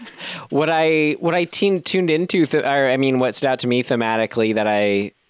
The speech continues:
um, enjoyed even more than that specific theme was just the idea of kind of, like, art appreciation versus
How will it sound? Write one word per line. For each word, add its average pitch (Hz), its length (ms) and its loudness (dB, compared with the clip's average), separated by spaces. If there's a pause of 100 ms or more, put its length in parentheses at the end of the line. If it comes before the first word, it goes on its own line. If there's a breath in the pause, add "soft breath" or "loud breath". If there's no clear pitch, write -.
um, 92 460 -4 (840)
enjoyed 139 360 -2
even 135 180 0
more 143 240 0
than 123 120 0
that 120 280 -4
specific 127 480 -2
theme 110 480 -2 (340 loud breath)
was 120 160 -2
just 117 220 -2
the 127 140 0
idea 110 280 0
of 110 120 -4
kind 110 260 -4
of, 101 180 -4
like, 95 320 -2 (160)
art 113 300 -2 (160)
appreciation 113 1300 -2
versus 95 840 -2